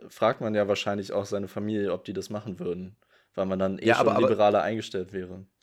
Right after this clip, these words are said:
Speaker 2: Aber, aber selbst wenn die da zustimmen, heißt ja nicht, dass es weniger Risiko ist. Also es kann ja sein, dass die auch sagen, „Ja, wir sollten es tun“, aber es kann ja trotzdem deine Familie riskieren, so, weißt du?
Speaker 1: Aber wenn, wenn die ganze Familie da zustimmt, dann haben ja alle dem Risiko zugestimmt.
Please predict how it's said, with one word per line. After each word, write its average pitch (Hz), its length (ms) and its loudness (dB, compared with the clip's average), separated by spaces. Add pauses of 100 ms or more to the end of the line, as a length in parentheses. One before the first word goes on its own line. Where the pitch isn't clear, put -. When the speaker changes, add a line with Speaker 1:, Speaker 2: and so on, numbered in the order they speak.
(120)
Speaker 2:
Aber, 113 140 2
aber 123 120 2
selbst 120 280 2
wenn 120 140 4
die 127 100 0
da 127 140 6
zustimmen, 123 480 -4
heißt 104 180 2
ja 107 60 0
nicht, 110 140 -4
dass 107 100 -2
es 95 80 -8
weniger 104 340 0
Risiko 98 420 -6
ist. - 220 -10
Also 101 200 -2
es 95 100 -8
kann 117 100 2
ja 110 60 2
sein, 101 160 2
dass 101 100 -2
die 110 100 -6
auch 107 80 4
sagen, 98 200 -2
„Ja, 92 120 2
wir 92 80 -6
sollten 92 220 0
es 90 140 -8
tun“, 113 240 -4
aber 92 120 0
es 87 100 -4
kann 92 120 -4
ja 90 40 -6
trotzdem - 300 -12
deine 85 240 -6 (340)
Familie 90 340 -4
riskieren, - 340 -14
so, 120 160 -14
weißt 98 220 -10
du? 101 160 -8 (140)
Speaker 1:
Aber 104 200 2
wenn, 107 460 -2
wenn 107 180 0
die 107 80 -4
ganze 110 260 0
Familie 113 460 2
da 104 140 2
zustimmt, 113 560 -4
dann 101 120 -2
haben 110 140 -2
ja 104 120 0
alle 107 200 2
dem 104 200 -2
Risiko 120 360 -6
zugestimmt. 92 800 -8